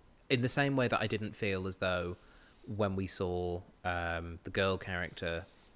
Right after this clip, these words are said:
being, um, naked, at no point did I feel as though that was being done for any sort of, like, um, gratification of a sexual nature. I don't feel as though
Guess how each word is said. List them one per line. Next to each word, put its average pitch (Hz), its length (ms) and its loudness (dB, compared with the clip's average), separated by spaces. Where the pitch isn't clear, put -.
being, 85 560 0
um, 80 640 -4
naked, 104 380 0
at 92 100 -2
no 101 120 0
point 95 200 -4
did 95 100 0
I 95 80 2
feel 92 280 0
as 90 100 -4
though 92 120 0
that 87 140 0
was 95 100 -6
being 90 260 -4
done 90 200 -4
for 92 140 -4
any 87 160 -2
sort 87 280 -4
of, 90 140 -12
like, 90 260 -8
um, 82 500 -6
gratification - 720 -2
of 85 60 -8
a 85 40 -8
sexual 123 400 -2
nature. 90 460 -6
I 98 100 -6
don't 107 300 -2
feel 98 240 -2
as 90 120 -4
though 87 340 0